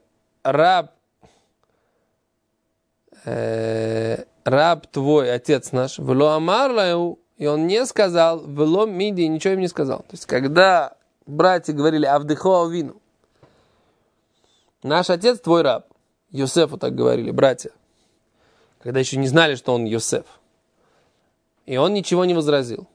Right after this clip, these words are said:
«Амар Раби Иуда», сказал Раби Иуда, «Амар Рав», сказал Рав, «Исейм Рав Хама бар Раби Ханина, мипней ма мет Йосеф койдем лаха».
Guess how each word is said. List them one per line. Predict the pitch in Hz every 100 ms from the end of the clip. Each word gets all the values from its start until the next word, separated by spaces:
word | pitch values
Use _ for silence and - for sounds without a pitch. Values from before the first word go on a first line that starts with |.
| _ _ _ _ _ _ _ _ _ _ _
«Амар | 104 120 147
Раби | 156 160
Иуда», | 208 208
сказал | 165 160 160
Раби | 160 170
Иуда, | 202 175
«Амар | 165 156
Рав», | 165 202 170
сказал | - 165 156 160
Рав, | 190
«Исейм | 151 139 180 185
Рав | 160 135
Хама | 165 170 151
бар | 143 135 -
Раби | 135 135 135
Ханина, | 131 135 165 139
мипней | 123 147 165
ма | 151 175 160
мет | 131 151 156
Йосеф | 139 127 160 151
койдем | - 151 135
лаха». | 120 113 139